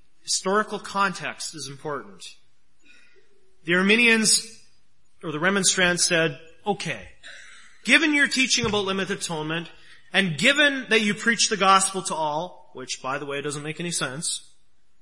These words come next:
"you still have to deal with the fact that many don't believe the promise.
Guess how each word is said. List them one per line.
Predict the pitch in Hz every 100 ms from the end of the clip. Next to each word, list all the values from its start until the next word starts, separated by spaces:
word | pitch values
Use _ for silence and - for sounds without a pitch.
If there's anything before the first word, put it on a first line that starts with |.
| - - -
"you | 175
still | 196 - 285 294 302 285 -
have | 277 277 269
to | 277
deal | 175 202 254 262
with | 254
the | 269
fact | - 208 214 214
that | 208
many | 190 220 233 226 - - -
don't | 294 294 262 -
believe | 214 190 190 196
the | 247
promise. | - 269 285 240 135 - - - -